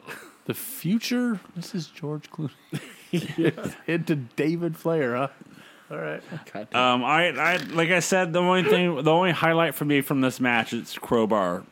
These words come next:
Speaker 3: Pretty
Speaker 1: Hmm.
Speaker 3: good on, uh, commentary.
Speaker 1: Let's, let's agree to disagree about that, Joe.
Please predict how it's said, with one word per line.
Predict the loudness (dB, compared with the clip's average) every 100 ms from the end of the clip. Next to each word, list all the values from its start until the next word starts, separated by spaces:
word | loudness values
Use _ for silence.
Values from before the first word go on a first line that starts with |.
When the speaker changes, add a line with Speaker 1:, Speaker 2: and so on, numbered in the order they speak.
| -18
Speaker 3:
Pretty | -10 -2 0 2
Speaker 1:
Hmm. |
Speaker 3:
good | 4 4
on, | 4 2
uh, | -2 -8 -16 -12
commentary. | -4 -4 -2 -4 -6 -8 -14 _ _ -6
Speaker 1:
Let's, | -4 -4 -4
let's | 0
agree | 2 4
to | 4
disagree | 2 2 0
about | 0 0
that, | -2
Joe. | 0 -2